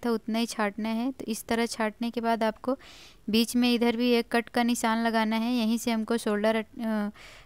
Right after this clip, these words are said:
कॉलर अटैच करना है। तो देखिए, इस तरह से आपको रखना है सीधे साइड से शर्ट को और उसके ऊपर आपको इस तरह कॉलर बीच से ही सिलाई शुरू करना है।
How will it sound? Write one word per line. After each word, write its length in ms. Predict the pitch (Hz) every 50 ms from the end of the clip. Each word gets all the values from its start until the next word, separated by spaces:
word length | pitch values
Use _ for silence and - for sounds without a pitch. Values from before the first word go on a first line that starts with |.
| - -
कॉलर 300 | - 220 214 214 220 226
अटैच 340 | 226 220 - 226 220 226 -
करना 320 | - - 233 220 220 226
है। 240 | 226 220 233 262 302 - - - - - - - - - - - - - - - - - - - - - - - - -
तो 80 | 214
देखिए, 400 | 202 220 220 214 - - 262 254
इस 160 | 247 - -
तरह 220 | - 247 226 226 233
से 140 | - 247 233
आपको 280 | 220 220 - - 240
रखना 340 | 226 226 214 - - 220 240
है 280 | 240 240 240 247 294 302 - - - - - - - - - - - - - -
सीधे 360 | - - 226 214 226 233 233
साइड 320 | - 240 220 214 226 214
से 200 | - - - 240 233
शर्ट 280 | - 226 220 208 -
को 180 | - - 262 285
और 260 | 320 294 214 214 208
उसके 240 | 220 - - - 247
ऊपर 280 | 240 226 - 247 240
आपको 300 | 240 233 233 - - 247
इस 160 | 247 240 - -
तरह 180 | - 226 233 233
कॉलर 400 | 226 - 220 214 220 226 240 226
बीच 260 | 214 214 220 233 -
से 200 | - - - 233
ही 220 | 226 226 240 269 - - - - - - - - - -
सिलाई 360 | - - 226 214 214 214 226
शुरू 260 | 220 - 233 214 226 226
करना 300 | - 220 214 214 214 220
है। 220 | 226 226 262 302